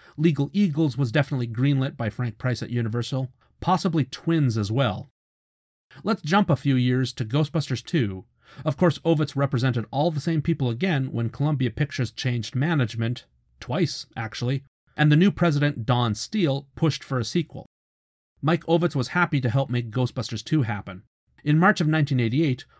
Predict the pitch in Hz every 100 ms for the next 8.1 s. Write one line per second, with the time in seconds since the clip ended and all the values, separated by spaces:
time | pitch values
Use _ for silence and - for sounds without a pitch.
0 | _ 185 196 185 143 120 151 147 123 -
1 | 160 165 - 135 147 123 120 117 139 -
2 | - 113 104 180 - 120 110 - - -
3 | 127 120 156 - 127 - 143 143 117 107
4 | 120 131 127 - - - - 127 131 123
5 | 117 127 113 - 139 - 147 147 117 104
6 | 101 95 87 _ _ - 131 135 156 156
7 | - 113 123 120 120 123 104 131 117 107
8 | 110